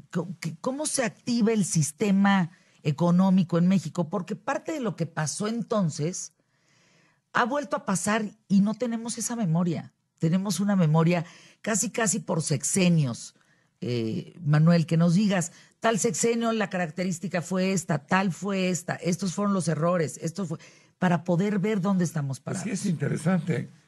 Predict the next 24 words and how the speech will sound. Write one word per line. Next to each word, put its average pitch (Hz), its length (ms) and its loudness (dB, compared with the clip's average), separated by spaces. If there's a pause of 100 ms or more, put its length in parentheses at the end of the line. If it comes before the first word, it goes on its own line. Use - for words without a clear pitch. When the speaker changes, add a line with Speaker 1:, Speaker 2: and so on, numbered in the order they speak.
(200)
Speaker 2:
Después 135 400 0
de 156 80 6
ochenta 147 440 2
y 139 60 4
dos, 160 440 2 (460)
la 117 280 -2
gran 131 500 2
y 113 220 -8
brillante 120 640 -2
idea 120 540 -2 (480)
de 110 720 -6
López 113 340 -6
Portillo 127 480 -4
fue 120 220 -4
además 117 540 -4 (340)
declarar 110 640 -4
un 120 160 -4
control 117 460 -4
de 117 80 -6
cambios. 160 520 -2 (680)
Jamás 156 580 6
en 147 180 4
mi 131 140 0
vida 123 460 -4